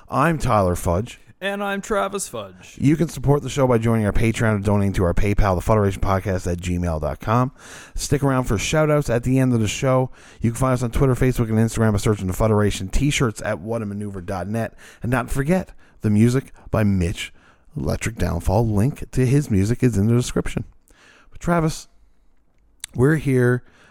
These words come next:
Speaker 1: to talk about the A J Styles, Kazarian, Daniels,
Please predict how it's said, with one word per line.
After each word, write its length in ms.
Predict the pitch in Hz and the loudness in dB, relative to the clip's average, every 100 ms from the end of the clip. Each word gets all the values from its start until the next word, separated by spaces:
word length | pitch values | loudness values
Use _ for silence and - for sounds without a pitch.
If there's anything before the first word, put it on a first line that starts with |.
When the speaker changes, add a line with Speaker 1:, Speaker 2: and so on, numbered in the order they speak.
| - | -14
Speaker 1:
to 140 | - 95 | -8 -2
talk 320 | 104 101 98 | 0 0 0
about 480 | 92 92 92 85 - | 0 2 0 -2 -8
the 200 | - 95 - | -8 -8 -2
A 180 | 120 143 | 0 2
J 260 | 135 131 | 2 0
Styles, 760 | 123 - 85 87 87 87 90 - _ _ - _ _ _ _ _ _ _ _ _ _ - _ - | 0 -4 -4 -4 -4 -6 -10 -18 _ _ -20 _ _ _ _ _ _ _ _ _ _ -20 _ -4
Kazarian, 880 | 104 98 120 139 139 139 139 139 - _ _ _ _ _ - | -4 0 0 2 2 0 -2 -4 -12 _ _ _ _ _ -2
Daniels, 720 | 120 117 113 110 107 104 | 2 4 4 2 0 -4